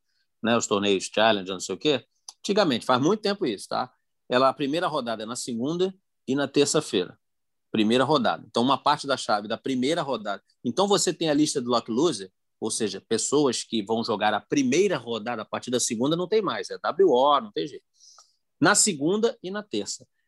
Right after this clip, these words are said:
Na segunda-feira, todo mundo assinou lá, os caras que podiam entrar, perder-, perdedores da primeira rodada, da, da última rodada do quali. Na terça, aí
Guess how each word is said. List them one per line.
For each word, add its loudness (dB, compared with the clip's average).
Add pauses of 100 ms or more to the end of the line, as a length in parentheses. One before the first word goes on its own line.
Na 4
segunda-feira, 2 (360)
todo 0
mundo 0
assinou 0
lá, 0
os -8
caras -4
que -10
podiam -2
entrar, 2
perder-, 2
perdedores 2
da -2
primeira -2
rodada, -2 (400)
da, 2
da 0
última -2
rodada -4
do -10
quali. -4 (380)
Na 2
terça, -2
aí 0